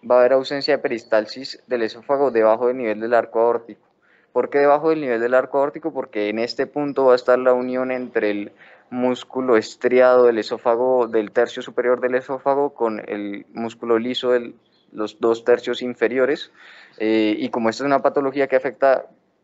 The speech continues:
músculo liso, ahí vamos a ver, pues, la alteración. Entonces vamos a ver un esófago que se encuentra dilatado,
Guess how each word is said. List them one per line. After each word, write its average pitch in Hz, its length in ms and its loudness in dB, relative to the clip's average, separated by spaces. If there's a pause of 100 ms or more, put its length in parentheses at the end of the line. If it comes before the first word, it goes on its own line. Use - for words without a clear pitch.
(120)
músculo 135 500 -4
liso, 143 400 -2
ahí 107 260 0
vamos 110 340 -2
a 110 240 4
ver, 104 380 -4 (380)
pues, 110 200 -8
la 107 80 2
alteración. 98 560 -4 (480)
Entonces 110 420 -8
vamos 117 300 0
a - 20 2
ver 107 100 2
un 117 100 -6
esófago 123 340 -2
que 110 100 -4
se 104 80 -10
encuentra 107 460 -2
dilatado, 117 680 0